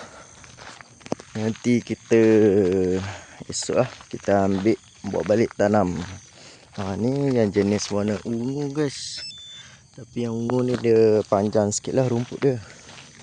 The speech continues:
Yang putih tu cantik sebab dia ke bawah kan.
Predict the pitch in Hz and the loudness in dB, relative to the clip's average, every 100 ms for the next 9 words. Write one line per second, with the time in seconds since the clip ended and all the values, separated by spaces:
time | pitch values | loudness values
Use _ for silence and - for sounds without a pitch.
0 | - - - - - 95 - 110 123 123 | -20 -20 -20 -20 -10 -6 -2 0 2 2
1 | 135 107 92 78 - - 95 - 104 98 | 0 -2 0 -2 -2 -4 0 2 4 6
2 | 98 98 - 90 87 92 123 90 | 6 4 0 2 2 2 0 -2